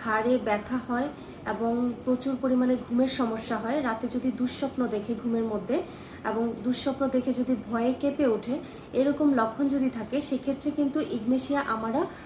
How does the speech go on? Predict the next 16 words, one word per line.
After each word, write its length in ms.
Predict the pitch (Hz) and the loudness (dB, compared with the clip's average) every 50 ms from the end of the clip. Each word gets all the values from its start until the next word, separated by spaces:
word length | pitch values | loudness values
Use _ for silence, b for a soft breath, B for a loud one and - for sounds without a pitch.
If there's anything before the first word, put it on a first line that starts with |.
| B B B | B B B
খুবই 180 | - 247 277 262 | 0 2 2 2
দারুণ 360 | - 240 226 233 262 285 302 | 4 6 6 6 8 6 6
একটি 200 | 311 311 - 294 | 4 4 4 4
মেডিসিন 360 | 262 240 226 247 - - 262 | 4 4 4 2 0 0 0
হিসেবে 260 | 262 - 285 - 285 | 0 0 0 -2 -2
কাজ 260 | 277 - 226 220 - - | 0 0 -2 -2 -2 -2
করে 160 | - 247 247 247 | -2 -2 -2 0
থাকে। 340 | - 254 - - 302 381 - B B B | -2 -2 0 2 2 0 0 B B B
প্রতিটি 460 | - 302 302 302 339 330 - 349 349 311 | 6 8 8 8 6 6 10 10 10 10
রোগীর 380 | 247 254 247 247 240 285 302 | 10 10 8 8 6 4 2
সিচুয়েশন 640 | 302 - - 262 - - 277 277 277 262 - 311 311 320 320 - - | 2 2 0 0 0 2 2 2 2 2 0 0 0 0 -2 -4 -2
আলাদা 320 | - 226 226 233 - 262 269 | 0 2 2 2 4 2 2
হয়ে 200 | 262 269 269 277 | 2 4 2 2
থাকে 320 | 277 277 285 277 - 330 349 | 2 0 -2 -4 -2 0 -2
এবং 480 | - - - - - 196 202 233 233 233 | -2 -2 -2 -4 -4 -2 0 -2 -2 0
হচ্ছে 360 | 247 240 - - - 262 262 | -2 -4 -4 -2 0 0 0